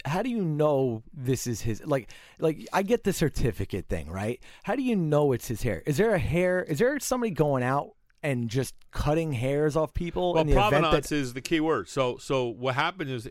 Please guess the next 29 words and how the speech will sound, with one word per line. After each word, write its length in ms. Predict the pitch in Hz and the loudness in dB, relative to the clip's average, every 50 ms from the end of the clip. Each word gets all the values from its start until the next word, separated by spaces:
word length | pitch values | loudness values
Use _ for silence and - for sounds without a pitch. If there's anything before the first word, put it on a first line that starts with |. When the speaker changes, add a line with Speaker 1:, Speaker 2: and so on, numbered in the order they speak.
| - | -4
Speaker 2:
it, 360 | 139 135 127 - 156 127 123 - | -4 -4 -4 -4 -6 -6 -6 -6
it 100 | - 135 131 | -4 -4 -4
was 180 | 123 120 - | -4 -4 -8
taken, 680 | - - - - 135 139 135 - 160 165 165 175 175 - _ _ _ _ _ _ _ - - - _ _ _ _ _ _ _ _ _ _ _ _ _ - | -6 -2 0 0 0 0 -2 -4 -6 -6 -6 -8 -12 -16 _ _ _ _ _ _ _ -20 -20 -20 _ _ _ _ _ _ _ _ _ _ _ _ _ -8
uh, 220 | - 117 107 107 107 | -4 -4 -2 -2 -4
from 540 | - - - - 139 131 127 131 143 160 180 - _ _ _ _ - | -8 -12 -6 0 0 2 2 0 -2 -6 -12 -16 _ _ _ _ -14
Hamilton 500 | - 113 123 120 117 117 113 - 127 127 | -6 -4 -2 -2 -2 -2 -6 -6 -6 -6
himself 460 | 139 160 156 - - 104 107 107 - - | -8 -8 -10 -8 -4 -4 -4 -4 -4 -4
while 120 | 107 104 | -4 -2
he 60 | 123 147 | -2 -4
was 120 | 151 151 | -6 -6
alive, 520 | 160 131 104 92 87 90 120 139 - - - - - - - - - - _ _ - | -4 -4 -4 -4 -4 -6 -10 -12 -14 -16 -20 -20 -20 -20 -20 -20 -20 -20 _ _ -4
um, 600 | 113 110 107 107 107 104 104 104 101 101 101 - - | -2 -2 0 0 0 -2 -2 -4 -6 -10 -16 -16 -10
in, 180 | - 117 117 117 | -8 -8 -8 -6
like, 280 | 113 110 107 98 - | -6 -6 -6 -6 -8
seventeen 880 | - - - - 120 113 117 120 113 - - 127 113 113 113 113 107 104 | -12 -8 -4 -2 -2 -2 -4 -10 -8 -8 -8 -8 -6 -8 -10 -10 -10 -8
ninety-five, 1040 | 104 98 107 110 107 110 110 - - 98 87 92 92 98 104 113 113 - - - - _ _ _ _ _ _ _ _ _ _ | -8 -8 -6 -8 -10 -12 -14 -10 -8 -8 -6 -6 -6 -6 -8 -8 -10 -14 -20 -20 -20 _ _ _ _ _ _ _ _ _ _
uh, 240 | 104 104 104 104 95 101 | -8 -6 -4 -4 -4 -6
in 120 | 113 110 | -8 -6
that 180 | 113 110 110 110 113 _ _ - | -6 -6 -6 -8 -12 _ _ -8
general 300 | 101 117 113 113 110 107 | -6 -6 -4 -4 -6 -8
area 280 | 113 107 104 107 104 104 | -6 -6 -6 -4 -6 -4
by 200 | 107 110 104 104 | -4 -4 -4 -4
a 20 | |
guy 180 | 101 107 107 110 | -4 -6 -6 -6
named 240 | 110 107 107 104 95 | -6 -8 -10 -10 -8
Jonathan 460 | 95 110 107 113 113 104 - 107 101 | -6 -6 -6 -6 -6 -8 -8 -10 -10
Trumbull 460 | 101 - - 123 131 127 - 107 98 | -10 -6 -4 -4 -4 -2 -4 -6 -8
Junior. 580 | 95 95 117 143 151 139 110 92 78 87 - | -6 -6 -6 -6 -6 -6 -8 -10 -14 -16 -20